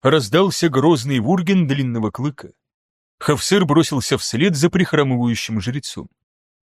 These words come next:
Он старался сосредоточиться на деталях доспеха длинного клыка, как делал в тот раз,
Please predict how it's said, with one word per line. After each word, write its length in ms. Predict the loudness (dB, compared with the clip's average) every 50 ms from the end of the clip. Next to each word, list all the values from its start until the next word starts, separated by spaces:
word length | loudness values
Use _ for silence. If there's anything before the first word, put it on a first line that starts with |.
| _ 2
Он 180 | 2 2 2
старался 500 | 2 2 2 2 4 2 2 0 -2 -2
сосредоточиться 840 | -2 -2 -4 -4 -4 -2 -2 0 2 2 2 2 0 -2 -2 0 0
на 100 | 2 2
деталях 500 | 2 2 2 2 2 4 4 4 2 2
доспеха 460 | 0 -2 -2 0 0 -2 0 2 0 0
длинного 400 | 0 -2 -4 -2 -2 -2 -4 -4
клыка, 440 | -4 -6 -10 -6 -4 -4 -6 -6 -8 _ _ _ _
как 220 | 2 2 2 4
делал 260 | 4 2 4 2 2
в 100 | 0 0
тот 160 | -2 -2 -2 0
раз, 380 | 2 2 2 2 0 -4 -12